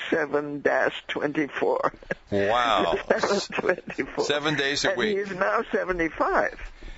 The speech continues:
Speaker 2: And, and, uh, well, of course, you work, uh, you work virtually seven days a week, and, um,
Speaker 1: <laughs>
Speaker 2: and, and, um, and you're ninety-one. <laughs> So,
Speaker 1: Yes.
Speaker 2: um, he's got a ways to go to catch up to you.
Speaker 1: Yes, he has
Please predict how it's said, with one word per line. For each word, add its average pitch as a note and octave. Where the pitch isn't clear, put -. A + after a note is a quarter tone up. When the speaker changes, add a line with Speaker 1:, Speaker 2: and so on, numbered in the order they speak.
Speaker 2:
And, A#2
and, A2+
uh, A#2
well, A2
of G#2
course, A2+
you C3+
work, A2
uh, F#2+
you A2+
work A2
virtually G2
seven G2+
days F#2+
a F#2+
week, F#2
and, G2
um, F#2+
Speaker 1:
<laughs> F#2
Speaker 2:
and, G2
and, F2+
um, E2+
and F#2
you're G#2
ninety-one. A#2
<laughs> F3+
So, D#3
Speaker 1:
Yes. -
Speaker 2:
um, G#2+
he's C#3
got B2+
a A#2+
ways B2
to A2
go C3
to G#2
catch G2+
up G#2+
to A2+
you. A2+
Speaker 1:
Yes, D3
he C#3+
has D3